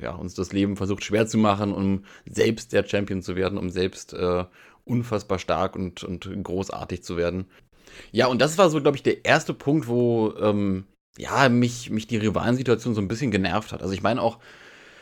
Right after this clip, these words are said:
äh, vorher gab's auch noch mal einen Kampf mit, äh, Hop-, Hops, Hop,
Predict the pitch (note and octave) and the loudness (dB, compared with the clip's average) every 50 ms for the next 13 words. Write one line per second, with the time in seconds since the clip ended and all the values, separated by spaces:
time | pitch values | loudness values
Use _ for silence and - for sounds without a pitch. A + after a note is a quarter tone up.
0 | - - - - - - - _ - - - A#2+ A#2 A#2 - - - A2 B2+ D3 | -20 -20 -20 -20 -20 -20 -20 _ -2 2 4 4 4 4 -2 -4 0 2 2 4
1 | D#3+ D#3 C3+ B2+ B2+ C3 - C3+ C#3+ C3 A#2+ B2 B2 A#2 A#2 A#2+ A2+ A#2 - A#2 | 2 2 2 2 0 0 0 -2 0 0 0 0 2 2 2 0 0 -2 -4 -2
2 | A#2 B2+ C#3+ C#3+ - C3 A#2+ A#2 A#2 A2+ A#2 - - - - - G#2+ A2 G#2+ G#2 | 0 0 0 -2 -2 -2 -2 -2 -2 -4 -6 -12 -10 -8 -4 0 2 4 4 4
3 | G2+ G2 G2 G2+ A2 C#3 F#3 F#3+ - - - - - _ _ _ _ _ _ _ | 4 2 2 0 0 0 0 0 -2 -14 -20 -20 -20 _ _ _ _ _ _ _
4 | _ - C#3+ F3+ - - - - - - - A#2+ B2 D#3 D#3+ - | _ -2 -2 -2 -2 -2 -14 -16 -16 -16 -10 -4 -4 -4 -4 -4